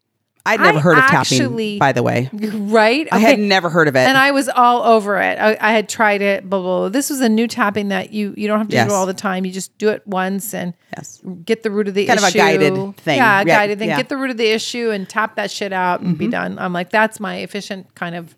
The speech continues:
Speaker 1: <laughs>
Speaker 2: like, get, get, efficient kind of elixir."
Speaker 1: Yes.
Speaker 2: Okay, so,
Speaker 1: Yes.
Speaker 2: so I, uh, so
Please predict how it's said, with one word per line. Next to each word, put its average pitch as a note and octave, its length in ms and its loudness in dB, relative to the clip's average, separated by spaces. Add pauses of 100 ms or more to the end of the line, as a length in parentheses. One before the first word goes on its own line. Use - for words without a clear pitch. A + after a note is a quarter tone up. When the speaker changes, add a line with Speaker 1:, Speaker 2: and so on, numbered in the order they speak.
(140)
Speaker 1:
<laughs> - 600 -8
Speaker 2:
like, F#3 440 -6
get, G3+ 440 -2
get, A3+ 220 -2 (640)
efficient C4+ 460 -8
kind B3+ 160 2
of A3+ 40 0
elixir." A3 640 0
Speaker 1:
Yes. F#3 260 2
Speaker 2:
Okay, G3 220 -2
so, G#3+ 420 -2 (600)
Speaker 1:
Yes. - 120 -8
Speaker 2:
so B3+ 580 2
I, C4 500 2 (120)
uh, G3 640 -4 (180)
so - 540 -4